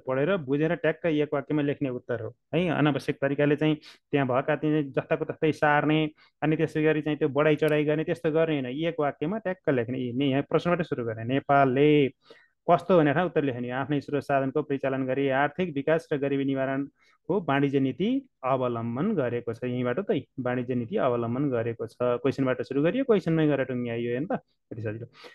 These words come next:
राजस्वमा वृद्धि कसरी गर्न सकिन्छ? लघु उद्योग, घरेलु उद्योगलाई प्रोत्साहन गर्दै नेपाली माटो सुहाउँदो अर्थतन्त्र निर्माण गरी उत्पादित सामान निकासी र पैठारीलाई समयानुकूल बनाई राजस्वमा वृद्धि गर्न सकिन्छ भनेर लेख्ने।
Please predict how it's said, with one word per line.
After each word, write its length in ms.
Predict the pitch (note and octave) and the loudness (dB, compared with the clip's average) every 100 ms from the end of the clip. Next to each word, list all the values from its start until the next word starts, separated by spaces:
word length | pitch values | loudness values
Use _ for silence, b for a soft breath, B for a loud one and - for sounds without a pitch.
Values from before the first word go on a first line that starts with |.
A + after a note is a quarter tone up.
| B - | B -4
राजस्वमा 520 | C3+ D#3+ F#3+ - G3 F#3+ | 2 4 2 2 0 2
वृद्धि 340 | D3+ D#3 F3 | 0 0 0
कसरी 300 | E3 D#3+ F3+ | -2 -2 0
गर्न 160 | D#3+ C#3+ | 0 0
सकिन्छ? 340 | C#3 C3 A#2+ | -4 -6 -2
लघु 480 | D3 D3+ C3+ D3 E3+ | 2 2 4 4 4
उद्योग, 680 | G3 F3+ D3+ F3+ E3 D#3 D3 | 2 0 0 -2 -2 -4 -4
घरेलु 420 | A#2+ D#3 E3+ F3 | 0 0 0 -2
उद्योगलाई 440 | D#3+ E3 D#3 D#3+ D#3 | -4 -2 0 2 2
प्रोत्साहन 480 | E3 D#3 D#3+ D#3+ | 0 -2 -2 -4
गर्दै 380 | C#3+ B2+ B2+ E3+ | -2 -4 -2 -2
नेपाली 420 | F#3+ F3 F3 E3+ | -2 -2 -2 -2
माटो 300 | E3 D#3 D#3 | -2 -4 -4
सुहाउँदो 300 | D3+ D#3+ D#3 | -6 -4 -2
अर्थतन्त्र 560 | D#3 D3+ _ - D3+ D3 | -2 -2 _ -8 -6 -4
निर्माण 360 | C#3+ C#3+ C#3+ C3+ | -2 -2 -2 -2
गरी 200 | C3 F#3 | -2 -4
उत्पादित 380 | - E3 D#3+ | -2 -2 -2
सामान 340 | D3+ D#3 D#3 D#3 | -4 -2 0 0
निकासी 400 | D3 D#3 D#3 F3+ | 0 0 -4 -2
र 100 | E3+ | -4
पैठारीलाई 840 | D#3 D3 C#3+ C#3 B2 A#2 D#3+ G3 | -2 -2 -2 -4 -4 -2 -2 -4
समयानुकूल 640 | F3+ C#3 D#3 F3 F3+ F#3 F3 | -4 0 2 2 0 -4 -2
बनाई 340 | D3 C#3 D3 | -2 0 0
राजस्वमा 520 | C3+ C#3 C#3+ - C#3 | 0 0 -2 -4 -4
वृद्धि 300 | B2+ B2+ B2 | -4 -6 -4
गर्न 200 | A#2 - | -6 -6
सकिन्छ 440 | - A#2 A#2 A2+ C3 | -8 -12 -12 -6 -2
भनेर 180 | B2+ | -2
लेख्ने। 300 | A2 - - | -4 -16 -20